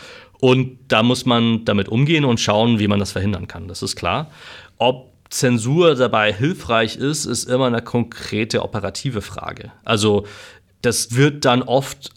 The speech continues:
ausgedehnt auf nicht nur auf, äh, das konkrete Anwerben von Menschen, sondern auf, ich find isis gut. Und das ist dann ein sehr schwieriger Grad zwischen etwas gut finden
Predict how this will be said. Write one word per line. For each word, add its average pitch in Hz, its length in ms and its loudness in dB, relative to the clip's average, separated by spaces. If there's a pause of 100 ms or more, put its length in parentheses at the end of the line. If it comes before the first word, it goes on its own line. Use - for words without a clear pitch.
ausgedehnt 113 880 0
auf 107 320 0
nicht 117 340 0
nur 110 520 2
auf, 101 500 -2
äh, - 60 -14 (340)
das - 240 -2
konkrete 113 640 -2
Anwerben 110 520 2
von 110 180 0
Menschen, 131 480 2
sondern 117 340 4
auf, 107 520 0 (840)
ich - 240 -4
find 113 360 -2
isis 104 360 -2
gut. 90 300 -16 (960)
Und 110 400 0
das 110 300 -2
ist 123 320 -6
dann 110 340 2
ein 110 580 0
sehr 104 360 0
schwieriger 123 580 0
Grad 101 440 -4
zwischen 113 760 0 (300)
etwas 110 320 -2
gut 143 220 0
finden 170 580 0